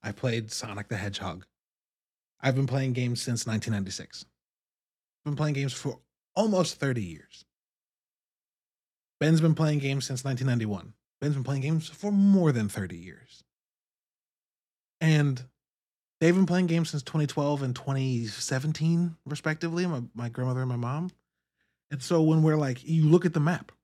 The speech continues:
uh, yeah, but there's no dots on the map. But are they around the corner of the map?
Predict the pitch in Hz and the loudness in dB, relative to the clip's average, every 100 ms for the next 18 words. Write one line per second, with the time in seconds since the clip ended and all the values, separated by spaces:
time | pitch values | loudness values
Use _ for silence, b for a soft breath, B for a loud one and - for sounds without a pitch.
0 | _ _ _ _ _ _ _ _ _ _ | _ _ _ _ _ _ _ _ _ _
1 | _ _ _ _ _ _ - - 143 160 | _ _ _ _ _ _ -18 -8 0 4
2 | 214 156 151 170 170 165 160 175 160 160 | 4 4 4 4 4 4 4 4 2 -2
3 | 156 131 156 95 - - 180 180 175 165 | 0 0 -2 -6 -16 -2 4 6 6 6
4 | 160 160 139 - 151 143 180 185 214 226 | 6 4 2 0 0 2 2 0 0 -2
5 | 247 | -4